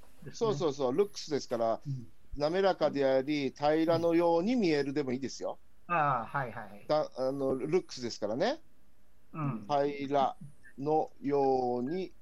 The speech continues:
Speaker 2: 見えるというふうに日本語を書いてもいいです。
Speaker 1: まあ、中国ではもう簡単、まあ、看起来で、えー、
Speaker 2: 看起来。
Speaker 1: 言えばいいですから。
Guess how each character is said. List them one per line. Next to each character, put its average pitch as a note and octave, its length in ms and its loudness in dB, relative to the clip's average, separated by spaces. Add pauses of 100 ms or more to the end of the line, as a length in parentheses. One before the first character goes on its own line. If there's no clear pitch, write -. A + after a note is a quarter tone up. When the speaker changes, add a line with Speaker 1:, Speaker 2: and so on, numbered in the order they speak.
(140)
Speaker 2:
見 B2 280 -2
え A2+ 220 -2
る C#3+ 180 -4
と G3+ 140 0
い A#2+ 120 0
う A2 40 -8
ふ A#2 40 -8
う A#2+ 40 -6
に G#2+ 120 -6
日 G2+ 60 -10
本 A2+ 160 -10
語 A2+ 80 -4
を G#2+ 80 -8
書 G#2+ 80 -2
い G2 40 -6
て G2+ 100 -6
も F#2+ 100 -8
い F#2 40 -10
い - 20 -10
で E2+ 80 -10
す。 - 180 -12
Speaker 1:
ま B3 60 -6
あ、 B3 40 -6
中 A3+ 240 -4
国 G#3 180 -2
で G3+ 120 4
は F#3 160 4
も E3+ 140 2
う - 20 -10
簡 E3+ 220 -2
単、 D#3 260 -2
ま D3+ 100 2
あ、 - 20 -6
看 E3+ 320 -2
起 - 240 -12
来 B2+ 320 -4 (200)
で、 C3+ 240 -4 (640)
え D#3 40 -2
ー、 C3+ 280 2
Speaker 2:
看 A#2 80 -4
起 A#2 60 -4
来。 A2+ 220 -4
Speaker 1:
言 B2+ 120 -6
え - 20 -10
ば A#2+ 160 -4
い C3 100 -10
い A2+ 60 -12
で - 80 -14
す - 140 -16
か - 80 -14
ら。 - 60 -18